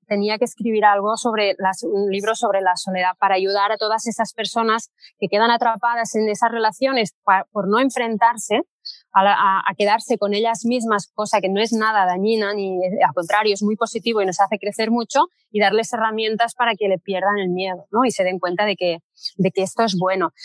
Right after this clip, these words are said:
Fíjate que acostumbramos, y todos conocemos a gente, que lo que hacemos es, eh, encadenar una relación con otra. Sales de un si-, de una relación y ya estás con otra persona, y luego con otra. ¿Por qué?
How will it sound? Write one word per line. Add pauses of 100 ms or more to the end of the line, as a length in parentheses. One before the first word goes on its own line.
(140)
Fíjate
que (100)
acostumbramos,
y
todos
conocemos
a
gente, (260)
que
lo
que
hacemos
es, (360)
eh,
encadenar
una
relación
con
otra. (220)
Sales
de
un
si-,
de
una
relación
y
ya
estás
con
otra
persona,
y
luego
con
otra. (320)
¿Por
qué?